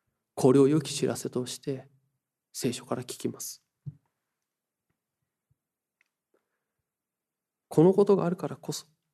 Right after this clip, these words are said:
だからこそ、主が語る救いの宣言、許しの宣言は無力の言葉にならないのです。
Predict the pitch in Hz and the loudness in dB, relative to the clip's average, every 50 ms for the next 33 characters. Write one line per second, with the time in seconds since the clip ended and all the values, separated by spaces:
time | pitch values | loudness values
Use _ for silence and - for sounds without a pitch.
0 | - 135 185 220 214 - 262 240 240 240 - 240 - - - _ _ _ _ _ | -2 0 0 0 0 -2 -2 -2 -2 -2 -4 -6 -6 -6 -14 _ _ _ _ _
1 | _ _ _ _ _ _ _ _ _ _ _ _ _ _ _ _ _ _ _ _ | _ _ _ _ _ _ _ _ _ _ _ _ _ _ _ _ _ _ _ _
2 | _ _ _ _ _ _ _ _ _ _ _ _ _ _ _ _ - - - 196 | _ _ _ _ _ _ _ _ _ _ _ _ _ _ _ _ -2 4 6 6
3 | 208 202 190 147 - - - 160 - 131 131 135 147 143 123 - - - - - | 6 6 4 0 0 -4 -6 -4 -2 -2 0 2 2 0 0 -4 -6 -16 -20 -20
4 | _ _ _ _ _ _ _ _ _ _ _ _ - - - - - - 143 151 | _ _ _ _ _ _ _ _ _ _ _ _ -8 -6 -6 -6 2 2 4 4
5 | 156 156 156 151 156 - 147 139 139 139 135 135 123 127 - - - - - _ | 4 2 0 -2 -2 -2 -2 0 0 0 0 -2 -2 -4 -10 -20 -20 -20 -20 _
6 | _ _ _ _ _ _ _ _ - 123 135 165 185 - 202 185 180 175 175 - | _ _ _ _ _ _ _ _ 4 6 6 6 6 6 4 4 4 4 4 2
7 | 170 165 165 165 180 170 147 127 120 120 120 117 123 - _ _ _ _ _ _ | 2 2 2 2 2 0 0 0 -2 -2 -2 -2 -4 -8 _ _ _ _ _ _
8 | _ _ _ _ _ _ _ _ _ _ _ _ _ _ _ _ _ _ _ - | _ _ _ _ _ _ _ _ _ _ _ _ _ _ _ _ _ _ _ 0
9 | 143 151 165 196 196 151 147 127 110 104 - - 127 123 - 127 127 143 135 117 | 2 4 6 6 6 6 4 2 2 2 -2 -6 -6 -2 0 0 0 0 -2 -2
10 | 101 101 101 104 123 135 143 170 170 156 - - - - - - - - | -4 -4 -6 -6 -6 -4 -4 -4 -4 -4 -4 -8 -12 -14 -14 -14 -14 -16